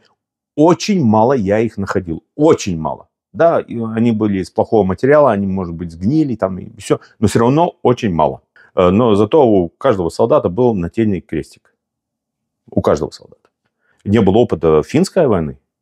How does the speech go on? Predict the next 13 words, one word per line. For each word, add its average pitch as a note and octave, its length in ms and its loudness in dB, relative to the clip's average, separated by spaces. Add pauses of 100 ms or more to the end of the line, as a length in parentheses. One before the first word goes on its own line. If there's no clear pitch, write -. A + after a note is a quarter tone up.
(960)
когда F2 320 2
у G2+ 100 2
каждого G#2 400 -2
солдата G#2 460 0
был F2 320 -4
идентификационный E2+ 720 -4
жетон, A2+ 500 0
э, F#2 100 4
вкладыш, C3+ 520 -4 (760)
и F#2 380 2
его G2 340 4
могли F2 580 0
идентифицировать. F#2+ 960 -4